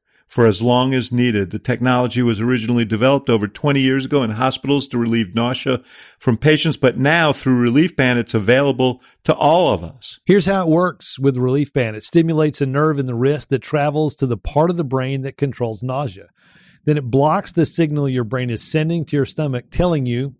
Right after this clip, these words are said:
Speaker 2: that you're sick. Relief Band is the only over-the-counter wearable device that has been used in hospitals and oncology clinics to treat nausea and vomiting.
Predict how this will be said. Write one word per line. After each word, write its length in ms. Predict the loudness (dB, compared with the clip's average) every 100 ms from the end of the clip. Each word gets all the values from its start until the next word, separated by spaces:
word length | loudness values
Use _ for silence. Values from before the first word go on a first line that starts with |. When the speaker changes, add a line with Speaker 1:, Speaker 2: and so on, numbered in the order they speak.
| _
Speaker 2:
that 140 | -2 2
you're 140 | 2
sick. 460 | 2 0 -2 -6 _ 0
Relief 300 | 2 2 2
Band 180 | 0
is 120 | 0 -2
the 160 | -4 0
only 600 | 2 2 2 0 -2 -4 -4
over-the-counter 640 | 0 0 0 -2 -4 -2 -2
wearable 420 | 0 0 -2 -4
device 540 | -4 -4 -6 -8 -20 -2
that 160 | 0 0
has 100 | -2
been 140 | -4
used 260 | 0 0 -2
in 80 |
hospitals 640 | -8 -4 -4 0 0 0 -2
and 100 | -4
oncology 560 | -6 -6 -4 -4 -4
clinics 440 | -6 -6 -8 -12 -18
to 60 |
treat 260 | -8 -8 -6
nausea 420 | -4 -2 -2 -6
and 100 | -8
vomiting. 420 | -8 -8 -10 -18